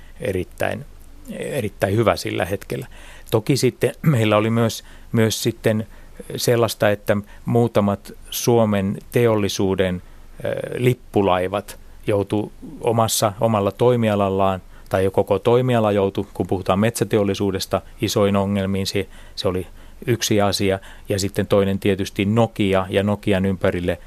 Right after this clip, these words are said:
syntynyt, ö, klusteri erilaisista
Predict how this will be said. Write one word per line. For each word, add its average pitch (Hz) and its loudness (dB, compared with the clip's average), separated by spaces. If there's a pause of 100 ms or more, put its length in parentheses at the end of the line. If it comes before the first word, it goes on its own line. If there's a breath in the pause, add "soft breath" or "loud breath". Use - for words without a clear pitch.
(140)
syntynyt, 87 -4
ö, - -18 (140)
klusteri 95 -2 (340 loud breath)
erilaisista 95 -4